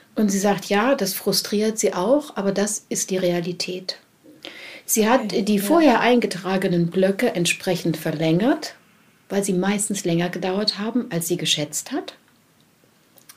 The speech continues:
Speaker 1: Und dann hat sie sehr clever im Nachhinein alles, was länger als eine halbe Stunde kam und ungeplant war, eingetragen.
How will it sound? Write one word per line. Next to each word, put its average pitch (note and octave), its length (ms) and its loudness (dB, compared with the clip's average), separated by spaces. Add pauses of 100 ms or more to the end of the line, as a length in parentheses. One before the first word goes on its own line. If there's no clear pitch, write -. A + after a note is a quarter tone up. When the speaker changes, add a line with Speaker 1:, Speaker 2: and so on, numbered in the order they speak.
Speaker 1:
Und A#3 140 0
dann A3+ 240 8
hat A3 140 2
sie G3 220 4
sehr G#3 240 4
clever G3+ 500 2 (420)
im G3 180 6
Nachhinein A#3 840 4 (100)
alles, A#3+ 340 6
was F#3 200 -4
länger G3+ 320 2
als G3 200 0
eine F3+ 140 -2
halbe G3 240 0
Stunde F#3 400 -2
kam F3+ 380 -4
und E3+ 280 -4
ungeplant F3 800 0
war, D#3 220 -6
eingetragen. - 640 -10